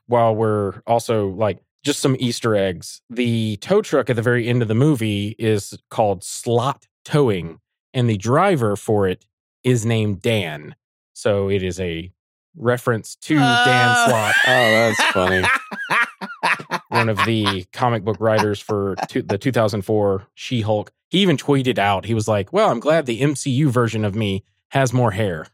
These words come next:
Speaker 1: <laughs>
Speaker 2: Yeah. <laughs> I heard that everybody was like, "Hey, did you see Dan Slott on there?" And I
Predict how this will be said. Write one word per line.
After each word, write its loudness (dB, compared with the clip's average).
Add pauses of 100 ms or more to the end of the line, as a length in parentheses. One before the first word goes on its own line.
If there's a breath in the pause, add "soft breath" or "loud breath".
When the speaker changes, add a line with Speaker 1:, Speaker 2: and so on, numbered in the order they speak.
Speaker 1:
<laughs> -4
Speaker 2:
Yeah. 0
<laughs> -12
I 2
heard 2
that 0
everybody 2
was -2
like, 2
"Hey, 2
did -2
you -8
see -2
Dan 2
Slott 0
on 0
there?" -4
And -4
I 0